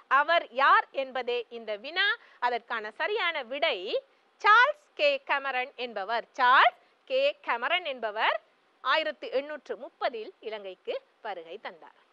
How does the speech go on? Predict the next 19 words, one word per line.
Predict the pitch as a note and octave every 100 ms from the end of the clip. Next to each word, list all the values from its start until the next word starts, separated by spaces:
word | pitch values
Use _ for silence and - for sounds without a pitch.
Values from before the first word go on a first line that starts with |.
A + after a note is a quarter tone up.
| _
Colbrook | - C5 D5+ B4+ A#4 -
app | D#4 D#4 - D4+ C4+ C5
நடைமுறைக்கு | E4 F4 C5 D5 B4 A4 -
வந்த | D#4+ C#4 C#4 C#4+
ஆண்டு | - B3 A3+ A#3+
எது? | A#3+ F3 D#3+
ஆயிரத்தி | C4+ E4 E4 D#4+ D#4+
எண்ணூற்று | D4 D4 D4 -
இருபத்தொன்பதில் | C#4 C4 C#4+ C#4+ C#4+ C#4+ D4 D4
கோல்ப்ரூக்கும் | C4+ C4+ D#4 E4+ G4 G4 G#4+ -
ஆயிரத்தி | - C#4 D4 C#4+ C#4
எண்ணூற்று | C#4+ C#4+ D4+ C#4+ D4+ B3 F#3+ _ -
முப்பதில் | C4 D#4+ - G4 F4+ D#4+ -
கமரனும் | D4+ D#4 G#4+ G4+ F#4
இலங்கைக்கு | C4+ D4+ F4 E4 E4+
வருகை | A#3+ A#3 D#4 D#4+
தந்து | - F4 G#4+ C#5
தங்களுடைய | F4+ D#4 D#4 D4+ C#4 C4+
ஆலோசனைகளை | A#3+ D#4+ A#4 C5 B4 G#4 F4+ E4